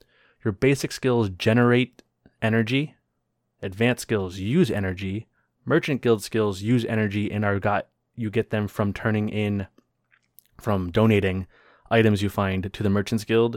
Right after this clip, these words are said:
and leveling up. And as you level up in the Merchants Guild, they give you new skills. And they are pretty good overall. They're better than your regular advanced skills. And god skills, you use favors that you find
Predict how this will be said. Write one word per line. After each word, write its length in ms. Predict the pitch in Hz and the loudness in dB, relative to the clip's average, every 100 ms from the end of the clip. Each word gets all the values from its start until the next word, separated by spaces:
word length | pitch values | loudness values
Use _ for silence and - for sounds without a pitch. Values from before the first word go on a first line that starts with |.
| - | -6
and 80 | 98 | -2
leveling 360 | 101 98 95 95 | -2 0 -2 -2
up. 200 | 107 - _ _ _ | -4 -6 _ _ _
And 80 | 110 | -4
as 120 | 107 101 | -2 0
you 40 | |
level 220 | 107 104 | 0 2
up 120 | 98 104 | 0 -2
in 40 | |
the 60 | 95 | 0
Merchants 380 | 104 - 95 | 0 -2 -8
Guild, 220 | - 92 92 | -4 -4 -4
they 80 | 92 | -6
give 160 | 95 | -6
you 100 | 95 | -2
new 120 | 95 92 | -2 -2
skills. 440 | 98 98 107 - _ _ _ _ - - | -4 -4 -4 -8 _ _ _ _ -20 -4
And 100 | 113 | 2
they 80 | 135 | 4
are 100 | 117 | 4
pretty 560 | - - - - 135 101 | 0 -16 -10 0 2 4
good 340 | 104 90 92 117 | 2 0 -6 -6
overall. 400 | 101 95 90 85 | -6 -4 -6 -6
They're 260 | 98 101 - _ | -4 -6 -6 _
better 240 | 117 113 | 4 4
than 160 | 104 104 | 4 0
your 80 | 101 | 0
regular 280 | 98 98 92 | 0 0 0
advanced 280 | 92 90 - | -2 -6 -8
skills. 360 | 87 92 - _ _ _ _ _ _ _ _ _ _ _ _ _ _ - | -8 -8 -12 _ _ _ _ _ _ _ _ _ _ _ _ _ _ -4
And 160 | 110 | -2
god 280 | 101 131 180 | 2 2 2
skills, 420 | - 95 92 107 - _ _ _ _ _ _ _ _ _ _ | -2 -4 -2 -6 -12 _ _ _ _ _ _ _ _ _ _
you 540 | 117 110 110 113 104 101 | -4 0 2 4 2 -2
use 680 | 107 107 107 101 98 - - _ _ _ _ _ _ _ _ _ _ | -2 0 2 0 -2 -4 -12 _ _ _ _ _ _ _ _ _ _
favors 380 | 127 113 101 92 | 2 4 2 0
that 120 | - | -4
you 80 | 98 | -6
find 480 | - 92 90 95 | -6 -6 -6 -10